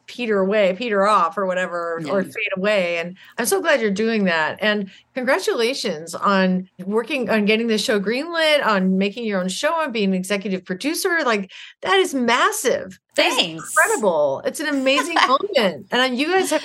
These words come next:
Speaker 1: are so well earned, so well deserved.
Speaker 2: Thank you. We're enjoying it. It's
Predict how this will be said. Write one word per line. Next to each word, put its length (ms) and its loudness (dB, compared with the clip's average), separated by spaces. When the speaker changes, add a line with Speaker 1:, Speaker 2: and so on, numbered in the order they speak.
Speaker 1:
are 140 2
so 420 0
well 320 4
earned, 460 -4
so 340 2
well 180 4
deserved. 640 -4
Speaker 2:
Thank 460 -6
you. 380 -6
We're 240 4
enjoying 500 -4
it. 140 -14
It's 280 -14